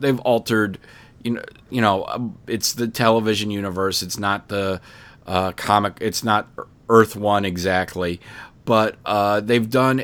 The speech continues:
a great job of, uh, doing what we, doing what we want in a superhero show, and Marvel has not done that on network television. Now, the Netflix series,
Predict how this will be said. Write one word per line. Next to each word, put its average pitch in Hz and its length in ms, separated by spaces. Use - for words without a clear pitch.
a 110 120
great 113 380
job 107 680
of, 98 540
uh, 92 460
doing 165 280
what 156 180
we, 143 180
doing 139 600
what 208 180
we 147 100
want 131 360
in 110 80
a 107 60
superhero 104 640
show, 90 260
and 101 160
Marvel 127 480
has 107 220
not 113 380
done 113 260
that 101 420
on 95 200
network 90 460
television. 73 640
Now, 101 180
the 98 100
Netflix 143 560
series, 127 680